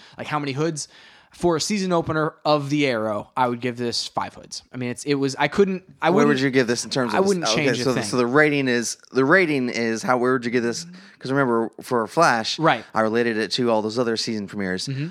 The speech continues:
Speaker 2: I just wanna know in terms of a season premiere for a television show.
Speaker 1: I mean, it was really good.
Speaker 2: What would you rate this?
Speaker 1: It was really good. We brought in all the characters that we know and love. We shook things up enough to where it's like, "Oh, this is gonna be different."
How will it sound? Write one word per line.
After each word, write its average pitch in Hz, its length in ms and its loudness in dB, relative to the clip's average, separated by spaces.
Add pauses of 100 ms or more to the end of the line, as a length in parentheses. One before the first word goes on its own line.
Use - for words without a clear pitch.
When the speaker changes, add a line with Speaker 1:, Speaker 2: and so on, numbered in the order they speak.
Speaker 2:
I 117 120 2
just 135 100 0
wanna 117 180 0
know 104 200 0
in 101 80 -4
terms 95 240 -8
of 85 60 -8
a 90 40 -6
season 101 300 -6
premiere 98 560 -4 (180)
for 95 240 -2
a 104 160 0
television 104 560 0
show. 78 440 -6 (180)
Speaker 1:
I 147 60 -6
mean, 175 100 0
it 233 80 2
was 240 160 -2
really 233 240 2
good. 151 260 2
Speaker 2:
What 135 140 4
would 127 140 2
you 131 120 2
rate 104 280 0
this? 82 300 -6
Speaker 1:
It 185 40 4
was 196 180 4
really 196 200 2
good. 151 140 2
We 143 100 2
brought 170 240 4
in 180 100 2
all 180 140 4
the 185 80 -2
characters 156 520 -2
that 139 120 0
we 135 100 -2
know 131 200 0
and 127 100 -4
love. 120 420 -2
We 120 420 -4
shook 180 280 -2
things 147 260 -4
up 135 160 0
enough 123 380 -4
to 139 120 -4
where 117 360 -2
it's 110 260 -6
like, 117 160 -10
"Oh, 117 80 -6
this 107 240 -8
is 113 80 -14
gonna 127 180 -8
be 123 60 -4
different." 113 380 -8